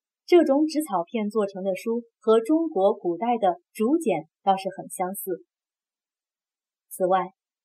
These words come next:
埃及人也常常在纸草片上画画，他们的作品十分精美。他们通常会把国王的故事或有关战争的重大历史事件写在建筑物的墙上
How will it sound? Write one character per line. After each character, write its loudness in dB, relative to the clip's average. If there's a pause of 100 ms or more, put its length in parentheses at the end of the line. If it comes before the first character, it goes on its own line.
(220)
埃 2
及 -2
人 0
也 0
常 -6
常 -4
在 4 (320)
纸 0
草 -4
片 -2
上 -2
画 0
画， 0 (240)
他 6
们 4
的 4
作 0
品 -10
十 -4
分 0
精 0
美。 -4 (600)
他 0
们 4
通 0
常 -2
会 0
把 -4
国 2
王 0
的 -2
故 2
事 -6 (160)
或 6
有 0
关 -4
战 0
争 0
的 2
重 -2
大 0
历 -2
史 -8
事 -8
件 -2 (200)
写 -2
在 4
建 0
筑 -2
物 0
的 -2
墙 -8
上 0